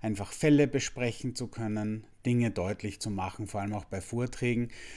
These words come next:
denn letzten Endes, ich berühre den Klienten nicht, ich gebe ihm Informationen ins Energiefeld rein, wenn ich mit jemandem arbeite und so kann man das ganz gut darstellen, i-, i-, abseits von dem, was der Klient natürlich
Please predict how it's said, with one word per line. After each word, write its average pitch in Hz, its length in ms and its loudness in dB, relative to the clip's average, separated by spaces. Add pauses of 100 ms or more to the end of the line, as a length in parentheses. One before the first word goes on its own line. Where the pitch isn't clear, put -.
(200)
denn 113 200 4
letzten 110 340 2
Endes, 113 200 2
ich 110 140 -6
berühre 113 340 2
den 127 160 6
Klienten 123 600 2
nicht, 135 240 0
ich 95 100 -4
gebe 107 260 -2
ihm 101 140 2
Informationen 101 840 0
ins 107 180 0
Energiefeld 117 640 0
rein, 120 220 4
wenn 120 100 4
ich 120 120 -2
mit 123 140 0
jemandem 117 380 2
arbeite 117 600 0 (440)
und 170 120 0
so 151 100 2
kann 143 180 2
man 135 100 8
das 127 160 2
ganz 113 300 2
gut 120 260 0 (120)
darstellen, 92 640 2 (500)
i-, 123 200 -4
i-, 127 140 -10 (160)
abseits 135 460 4
von 131 160 4
dem, 127 200 8
was 123 160 4
der 123 80 0
Klient 117 360 0
natürlich 110 420 -2